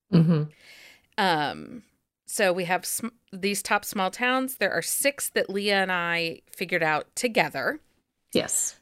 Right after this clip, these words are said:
Speaker 2: <coughs> that we agreed on are must-reads.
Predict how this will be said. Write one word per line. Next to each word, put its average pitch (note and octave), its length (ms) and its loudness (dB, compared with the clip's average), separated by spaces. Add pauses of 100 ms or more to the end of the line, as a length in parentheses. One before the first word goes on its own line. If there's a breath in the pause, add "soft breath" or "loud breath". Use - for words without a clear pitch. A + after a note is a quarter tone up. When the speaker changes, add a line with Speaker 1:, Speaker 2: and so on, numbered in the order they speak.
(360)
Speaker 2:
<coughs> - 420 4
that G#3+ 200 0
we G3 160 4
agreed G3 400 4
on D#3 360 2 (320)
are F#3 100 -2
must-reads. D#3+ 760 -2